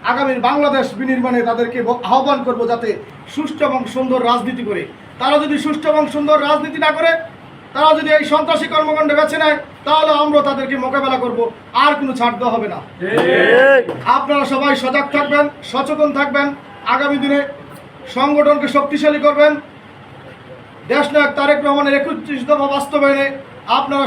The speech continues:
Speaker 1: সবসময় রাজপথে থাকবেন। কুমিল্লা দক্ষিণ জেলা ছাত্রদল আপনাদের পাশে থাকবে। আমরা আজকে যেভাবে ছুটে এসেছি আমাদের সহযোদ্ধা তপুর পাশে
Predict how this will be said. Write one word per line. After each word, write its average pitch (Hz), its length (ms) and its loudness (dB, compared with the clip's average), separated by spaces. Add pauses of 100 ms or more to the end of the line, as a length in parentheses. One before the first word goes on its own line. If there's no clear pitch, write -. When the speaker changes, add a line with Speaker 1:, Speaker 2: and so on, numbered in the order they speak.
Speaker 1:
সবসময় 277 460 -2 (340)
রাজপথে 262 460 -2
থাকবেন। 277 280 -2 (420)
কুমিল্লা 277 360 -2
দক্ষিণ 277 300 0
জেলা 269 220 0
ছাত্রদল 269 420 -2
আপনাদের 262 340 -4
পাশে 254 240 -2
থাকবে। 262 220 0 (460)
আমরা 269 160 0 (100)
আজকে 269 260 -4
যেভাবে 262 320 -2
ছুটে 262 260 -4
এসেছি 294 260 -2 (760)
আমাদের 277 260 2 (120)
সহযোদ্ধা 277 500 0
তপুর 294 300 2
পাশে 302 200 2